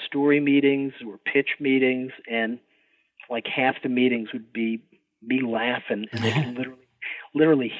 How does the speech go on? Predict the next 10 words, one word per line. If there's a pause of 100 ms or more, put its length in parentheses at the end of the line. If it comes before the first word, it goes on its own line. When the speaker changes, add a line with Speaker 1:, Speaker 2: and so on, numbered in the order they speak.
Speaker 1:
hear
me
outside
in
the
halls (300)
out
of
his (200)
office